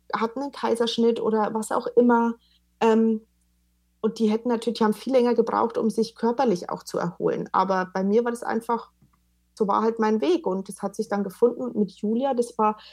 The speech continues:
ich hatte nie ein komisches Gefühl. Wir haben uns nie gegenseitig so,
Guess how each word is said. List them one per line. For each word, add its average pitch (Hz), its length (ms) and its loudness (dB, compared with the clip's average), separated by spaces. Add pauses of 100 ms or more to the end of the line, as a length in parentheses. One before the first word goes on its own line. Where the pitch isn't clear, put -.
(120)
ich - 60 -14
hatte 208 220 2
nie 247 200 6
ein 320 80 2
komisches 269 520 -4
Gefühl. 220 560 0 (300)
Wir 208 100 4
haben 208 100 4
uns 208 220 0
nie 262 180 -2
gegenseitig 240 680 2
so, 226 360 6